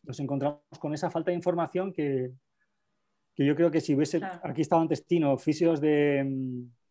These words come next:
Speaker 1: de educación, se echa-, le llamáramos la cabeza diciendo, "¿Pero qué ha hecho este niño hasta ahora?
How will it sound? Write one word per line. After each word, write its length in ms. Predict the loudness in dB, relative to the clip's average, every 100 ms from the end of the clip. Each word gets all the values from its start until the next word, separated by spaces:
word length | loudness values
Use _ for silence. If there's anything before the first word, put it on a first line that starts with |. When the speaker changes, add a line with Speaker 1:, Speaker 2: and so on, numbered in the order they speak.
| -6
Speaker 1:
de 120 | 2
educación, 680 | 4 4 4 6 6 4 -4 _
se 180 | -2 -2
echa-, 180 | -2
le 140 | -2 0
llamáramos 460 | 2 2 2 0
la 100 | 2
cabeza 200 | 2 2
diciendo, 300 | 0 0 0
"¿Pero 180 | 0 0
qué 100 | 0
ha 20 |
hecho 160 | -2 -2
este 220 | -2 -2
niño 260 | 0 0 -4
hasta 220 | -6 -6
ahora? 340 | -2 -2 -2